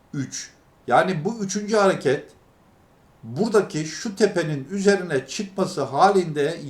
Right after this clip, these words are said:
yedi sıfır sekize çıkması halinde burada yedi seksen iki ve hatta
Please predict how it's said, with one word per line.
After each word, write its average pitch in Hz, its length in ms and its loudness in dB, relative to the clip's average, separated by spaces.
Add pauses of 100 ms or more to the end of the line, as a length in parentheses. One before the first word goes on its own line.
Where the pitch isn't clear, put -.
yedi 156 240 -2
sıfır - 360 -8
sekize 175 540 -4
çıkması 185 500 -4
halinde 156 840 0 (560)
burada 190 520 2 (420)
yedi 143 320 -4
seksen 190 440 2
iki 170 480 -4 (1160)
ve 123 40 -4
hatta 175 800 2